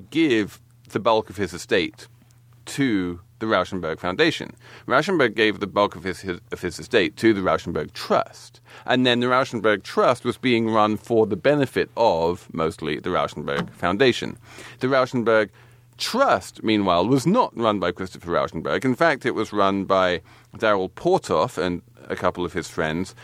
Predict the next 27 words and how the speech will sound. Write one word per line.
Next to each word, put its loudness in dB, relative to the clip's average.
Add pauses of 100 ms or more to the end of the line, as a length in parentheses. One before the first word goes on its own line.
(400)
Portoff 2
being 0
Rauschenberg's, -2 (200)
not 0
husband, -6
'cause -16
they -8
couldn't -8
get -6
married -2
back -4
then, -6
but, -6
like, -4
longtime -2
companion. -8
And -2 (1160)
the 4
Rauschenberg 2
Trust 0 (440)
did 0
a 2
reasonably 2
good 0
job 2
of -2
managing 0